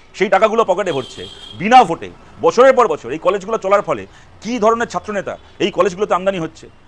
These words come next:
আজকে গোটা সমাজ দেখছে। যেখানে ভোট হয়, প্রেসিডেন্সি থেকে শুরু করে, যাদবপুর থেকে শুরু করে, কদিন আগে মেডিকেল কলেজে তৃণমূলকে, ওই তৃণমূলের পতাকাটাকে ছেঁড়া ন্যাকড়া মনে করে ছেলেমেয়েরা, ছাত্রছাত্রীরা ডাস্টবিনে ফেলে দেয়।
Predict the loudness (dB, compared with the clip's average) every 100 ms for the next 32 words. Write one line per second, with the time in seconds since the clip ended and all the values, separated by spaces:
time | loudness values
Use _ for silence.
0 | -6 -4 -2 -4 -2 -4 -4 -16 -16 -20
1 | -20 -20 -10 -2 -2 -2 -4 -4 -6 -8
2 | -20 _ -8 -6 -6 -6 -8 -8 -10 -8
3 | -4 -4 -6 -12 -10 -10 -8 -6 -4 -4
4 | -2 -2 -2 -6 -20 -20 -10 -4 -2 0
5 | -2 -2 -10 -16 _ -20 _ _ -6 -4
6 | -2 -2 0 0 -2 -10 -8 -6 0 -2
7 | 0 -2 0 0 -2 -4 -2 0 0 0
8 | -2 -2 -4 -4 -6 -6 2 2 2 -8
9 | -12 -12 -6 -4 2 0 0 -4 -6 -8
10 | -10